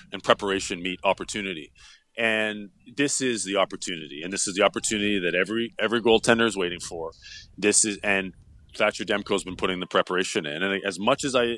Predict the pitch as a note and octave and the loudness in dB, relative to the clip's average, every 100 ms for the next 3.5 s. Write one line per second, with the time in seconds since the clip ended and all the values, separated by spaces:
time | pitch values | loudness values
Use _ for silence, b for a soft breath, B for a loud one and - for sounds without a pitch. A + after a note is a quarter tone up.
0 | G#2+ G#2+ A2 A2 B2+ - A2+ G#2 G#2 G#2 | -4 -4 -2 -2 -2 2 2 4 4 4
1 | G2 G#2 G#2+ G2 F#2+ G#2+ - - - G2+ | 0 -4 -4 -4 -4 -6 -8 -12 -4 -4
2 | - A#2 G#2+ G2+ G2 G2 G2 G#2 A2 G2 | -4 -4 -4 -6 -10 0 6 6 6 -2
3 | - A#2 A#2+ A#2 | -6 -6 -4 -4